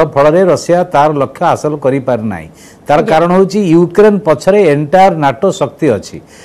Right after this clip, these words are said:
Speaker 1: ତେଣୁ ୟୁକ୍ରେନ ପଛରେ ସେମାନେ ଯେତିକି ସାମରିକ, ବେସାମରିକ ସାହାଯ୍ୟ ଦେଉଛନ୍ତି, ତାକୁ ମୁକାବିଲା କରିବାରେ ହୁଏତ ରଷିଆ ବିଫଳ ହେଇଛି।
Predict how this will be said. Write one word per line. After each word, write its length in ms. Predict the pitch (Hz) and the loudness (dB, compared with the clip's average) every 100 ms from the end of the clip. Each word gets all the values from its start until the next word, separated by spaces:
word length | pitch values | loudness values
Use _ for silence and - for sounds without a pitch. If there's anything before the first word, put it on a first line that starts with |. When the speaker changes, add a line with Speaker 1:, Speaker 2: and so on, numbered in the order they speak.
| - - | -20 -2
Speaker 1:
ତେଣୁ 260 | 170 185 196 | 2 2 2
ୟୁକ୍ରେନ 500 | 165 190 185 202 196 | 4 2 2 0 2
ପଛରେ 420 | 180 170 185 196 | -2 0 0 0
ସେମାନେ 340 | 185 175 175 | 0 -2 0
ଯେତିକି 460 | 165 139 180 165 196 | -2 -4 -4 -2 -2
ସାମରିକ, 540 | 185 113 139 170 170 | -2 -2 0 0 2
ବେସାମରିକ 680 | 202 165 123 156 160 170 165 | 0 0 0 0 0 -2 -2
ସାହାଯ୍ୟ 440 | 180 143 131 147 151 | -4 0 -2 0 0
ଦେଉଛନ୍ତି, 600 | 147 143 135 98 117 143 - - - - | 0 0 -2 -4 -6 -8 -16 -20 -10 -4
ତାକୁ 280 | 139 - 214 | -4 0 2
ମୁକାବିଲା 540 | 175 139 175 185 190 | 2 0 2 4 4
କରିବାରେ 380 | 180 185 185 190 | 2 2 4 4
ହୁଏତ 360 | 180 139 175 185 | 2 2 2 2
ରଷିଆ 340 | 165 - 170 | 0 0 -2
ବିଫଳ 340 | 151 123 127 104 | 0 -2 0 0
ହେଇଛି। 340 | 90 82 - | -4 -10 -18